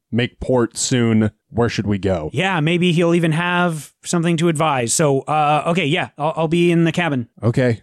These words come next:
Speaker 1: I wanna read my book. Well, now my book. I wanna read Eston's book and see if there's anything useful in here about, like,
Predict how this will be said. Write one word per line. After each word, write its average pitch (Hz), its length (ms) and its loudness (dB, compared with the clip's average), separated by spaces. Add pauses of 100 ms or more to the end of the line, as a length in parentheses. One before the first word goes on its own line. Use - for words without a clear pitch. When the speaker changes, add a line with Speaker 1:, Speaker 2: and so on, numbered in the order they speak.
(120)
Speaker 1:
I - 60 -12
wanna 160 140 2
read 156 200 2
my 117 140 2
book. 120 560 -2
Well, 110 260 0
now 123 240 0
my 107 200 2
book. 98 300 -2
I - 40 -2
wanna 160 140 0
read 151 140 2
Eston's 110 420 0
book 98 420 -2 (160)
and 123 160 0
see 147 120 0
if 143 80 -2
there's 143 180 2
anything 165 320 2
useful 147 380 2
in 127 60 2
here 127 200 2
about, 123 300 0
like, 123 340 -2